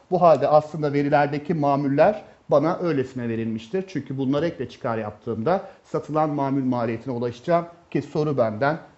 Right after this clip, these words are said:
üretilen mamul maliyetini istemiştir diyoruz. Evet arkadaşlar, satışların maliyeti tablosu sınavda çok önemli konular arasında.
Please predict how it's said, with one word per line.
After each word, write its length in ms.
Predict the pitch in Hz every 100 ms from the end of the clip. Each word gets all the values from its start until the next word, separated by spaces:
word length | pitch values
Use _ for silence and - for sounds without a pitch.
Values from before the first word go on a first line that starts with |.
| -
üretilen 440 | 147 139 123 123
mamul 340 | 117 117 113 110
maliyetini 500 | 110 107 104 143 147
istemiştir 800 | - 120 110 - 139 170 - - _ -
diyoruz. 460 | 110 80 - - - _ _ _ _ _ _ _ _ _ _ - _ _ _ _ _ _ _ _ - - - _ _ _ _ _ - - _ _ _ _ _ _ _ _ _ _ _ _ _ _ _ _ _ _ _ _ -
Evet 240 | 165 127 139
arkadaşlar, 580 | 143 156 156 151 143
satışların 580 | 139 139 139 143 160 170
maliyeti 480 | 165 147 143 147 151
tablosu 640 | 165 147 147 143 - 165 175 - _ _ _
sınavda 560 | - - 143 143 160
çok 220 | - 170 165
önemli 400 | 147 143 147 147
konular 360 | 143 139 156
arasında. 720 | 131 117 - 120 110 123 160